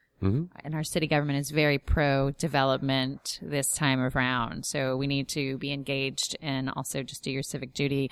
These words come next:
Speaker 2: in finding out, um, what's on the docket, what are people talking about, and go and voice those concerns.
Speaker 1: All right. All right. Well, I think that's about all the time that we have. If you, uh, guests wanna go around one more time and, uh, any closing thoughts, just, uh,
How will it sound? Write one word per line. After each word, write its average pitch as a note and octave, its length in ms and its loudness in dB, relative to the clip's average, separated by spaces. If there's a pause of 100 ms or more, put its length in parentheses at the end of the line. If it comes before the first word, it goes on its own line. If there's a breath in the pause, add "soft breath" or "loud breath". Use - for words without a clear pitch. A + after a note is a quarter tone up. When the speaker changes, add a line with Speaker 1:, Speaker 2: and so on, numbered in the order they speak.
(400 loud breath)
Speaker 2:
in C#3 220 -2
finding C3+ 420 0
out, C3+ 540 -2
um, C3 580 -2
what's D#3 200 -2
on F3+ 80 4
the E3+ 80 2
docket, E3 380 0
what D3 100 -2
are D3 80 0
people D#3+ 220 -2
talking D#3 360 -6
about, D3 380 -4
and D3+ 180 -4
go D3+ 120 -4
and D3+ 140 -4
voice D3 260 -4
those D3+ 160 -4
concerns. - 840 -6 (800)
Speaker 1:
All A#2 120 -4
right. F3 280 -8 (760 loud breath)
All C#3+ 100 4
right. G#3+ 200 4
Well, B2 160 10
I B2 80 10
think G3 220 2
that's E3+ 220 0
about D#3+ 240 6
all D3+ 120 6
the - 80 2
time - 320 4
that B2+ 80 8
we G2+ 160 6
have. B2+ 580 2
If - 180 2
you, A2 160 6
uh, G2 280 8
guests C3+ 240 6
wanna C#3 140 10
go B2 100 10
around B2 260 10
one A#2+ 140 10
more B2 200 10
time B2+ 460 8
and, F2 300 4
uh, E2+ 240 6
any G#2+ 100 6
closing A2 380 8
thoughts, A#2 340 6
just, - 420 -2
uh, E2 340 4